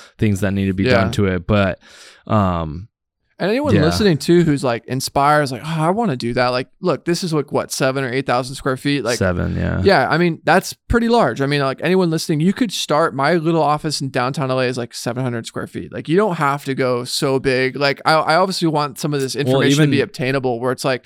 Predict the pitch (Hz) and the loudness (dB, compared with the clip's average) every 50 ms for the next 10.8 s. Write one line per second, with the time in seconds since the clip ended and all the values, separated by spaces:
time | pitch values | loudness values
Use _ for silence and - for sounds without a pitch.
0 | - - - - 175 175 131 147 170 - 277 247 - - 165 147 165 151 - - | -14 -16 -6 -2 -2 -2 0 -2 -2 -2 -2 -2 -2 -2 -2 -2 -2 -4 -6 -4
1 | - 135 123 98 78 - - - 135 147 185 185 165 151 165 160 160 156 143 160 | -2 -2 -2 -2 -4 -6 -4 -4 -2 0 0 0 0 0 0 0 0 0 0 0
2 | 156 156 147 139 147 143 143 147 147 139 - 120 131 139 151 147 139 147 143 110 | 2 2 2 4 4 4 4 4 4 2 2 2 2 4 4 2 0 0 2 2
3 | 98 92 85 - - - _ - 98 98 117 175 151 110 - - 117 123 113 123 | 2 0 0 -4 -8 -14 _ -8 -2 2 4 4 4 2 2 0 0 0 2 2
4 | 123 117 120 117 113 117 107 101 - - 113 107 95 - - 104 101 92 87 - | 2 0 0 0 0 0 0 0 0 0 0 0 -2 -2 -2 -2 -2 -2 -4 -8
5 | - - - 50 50 - - _ - _ - 113 117 131 131 - 127 131 131 - | -10 -12 -10 -10 -12 -14 -18 _ -16 _ -4 -2 -2 0 0 0 0 -2 -2 -2
6 | - - 180 202 190 - - - - 147 135 131 131 127 131 - 117 123 139 151 | -2 -2 -2 -2 -2 -6 -10 -6 -4 -2 0 0 0 -2 -2 -4 -4 -4 -4 -4
7 | 117 107 107 95 - 90 - 113 107 95 110 107 104 95 107 107 104 104 107 107 | -6 -6 -6 -8 -4 -2 0 0 2 2 2 2 2 2 2 4 4 4 4 4
8 | 101 104 104 254 240 202 - - 156 165 165 - - 170 156 143 143 139 - 151 | 4 6 6 6 6 8 8 6 6 6 4 4 2 0 0 0 -2 -2 0 0
9 | 143 135 131 127 - 147 143 - - - - 151 143 131 131 123 120 113 98 110 | 2 2 0 0 -2 -4 -4 -4 -2 0 2 2 2 2 0 -2 -2 0 2 4
10 | 120 156 151 120 101 78 85 117 117 117 120 120 117 117 113 110 | 6 6 6 6 4 2 0 2 4 4 4 4 4 2 0 -2